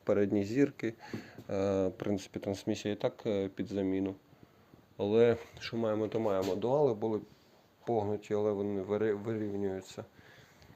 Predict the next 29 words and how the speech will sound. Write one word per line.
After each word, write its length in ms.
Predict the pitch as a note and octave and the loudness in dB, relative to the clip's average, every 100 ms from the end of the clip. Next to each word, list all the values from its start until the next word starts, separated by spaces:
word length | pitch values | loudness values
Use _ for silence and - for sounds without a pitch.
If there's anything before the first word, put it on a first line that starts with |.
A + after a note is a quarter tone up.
| - - A2+ | -20 -12 -6
М, 140 | A2 A2 G2+ - - - | -4 -4 -6 -10 -18 -10
був 420 | A2+ C3 B2 A2+ | 0 2 2 0
у 40 | A2+ | -2
мене 360 | A2+ A2 G2+ - - - - - | -2 -2 -4 -8 -18 -20 -20 -6
трошки 340 | A#2+ - - | -4 -4 -8
плотніший 580 | - B2+ D#3 E3 - B2+ | -4 -2 2 2 0 -6
чехол, 460 | - A#2+ B2 A#2 | -6 -6 -2 -4
трошки 420 | A2 A#2 A2 - A2 | -2 -2 -2 -6 -6
більше. 520 | B2+ D3 B2+ B2 A2+ - - - - G#2+ | 0 0 -2 -6 -6 -8 -20 -20 -8 -2
Е, 200 | G#2+ G#2 | 0 0
з 100 | A2 | 0
ним 160 | A2 | 2
я 160 | G#2 G2+ | 4 4
летав 420 | G#2 G2+ G2+ - - - | 2 2 0 -2 -10 -20
в 120 | - - | -10 -6
Туреччину 560 | A2 C3 B2+ A2+ G#2+ | 0 0 2 0 2
і 40 | G#2 | 2
все 220 | - A2 | 2 0
було 240 | G#2 G#2 | 2 2
нормально. 520 | G#2 G#2+ A2 G2 F#2 | 2 4 6 6 4
Мені 260 | F#2 F#2+ G2+ | 2 0 0
в 160 | F#2+ - | 0 -4
руках 440 | A2 A2+ G2+ - | 0 2 2 2
винесли. 540 | A#2 C3+ B2 - G#2 A2 - - - - - _ | 4 4 4 -2 -8 -8 -14 -20 -20 -20 -20 _
А 120 | G2 G#2 | -2 -2
тут 320 | - B2+ A#2+ - - | 0 -2 -2 -8 -12
три 200 | - A#2 | -4 -4
перельоти, 680 | G#2+ G#2+ G#2 G#2+ A2 G#2+ G#2+ | 0 2 2 4 2 2 2
е, 140 | G#2 | 2